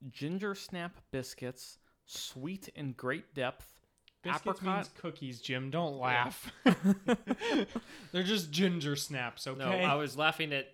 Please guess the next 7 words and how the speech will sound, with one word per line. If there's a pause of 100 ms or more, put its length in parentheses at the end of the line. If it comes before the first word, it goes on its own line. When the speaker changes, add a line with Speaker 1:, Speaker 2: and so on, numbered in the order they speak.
(800)
Speaker 3:
that
this
smells (160)
heavy. (760)
Speaker 1:
So, (360)
the
a-,